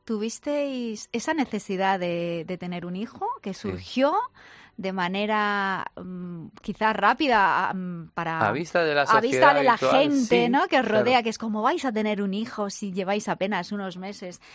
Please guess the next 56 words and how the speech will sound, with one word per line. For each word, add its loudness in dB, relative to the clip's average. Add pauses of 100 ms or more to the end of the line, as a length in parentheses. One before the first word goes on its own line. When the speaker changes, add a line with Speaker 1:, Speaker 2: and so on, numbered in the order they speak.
(200)
Speaker 1:
Pero 4
hay 2
cosas 0
que -2
se 0
tienen 0
muy -2
claras -2
en -6
la -4
vida, -2
David. -2
Speaker 2:
Ujú, -8 (180)
eso -6
Speaker 1:
Y -2
Speaker 2:
es. -2
Speaker 1:
no 4
necesitan -4 (480)
analizarse 0
más. -2
Speaker 2:
Yo 2
creo 4
que -2
si -8
te 0
cierras 2
mucho 0
a 6
las -2
explicaciones 0
de 0
lo 0
formal, 0
te 0
puedes -2
perder 0
muchas -8
cosas. -4
Y, -12 (400)
y, -2
bueno, -2
tengo -2
la 2
suerte -4
de -6
tener -4
tanto -6
un -6
trabajo 0
como -6
una 0
vida -2
que -4
ha -4
fluido 0
siempre -2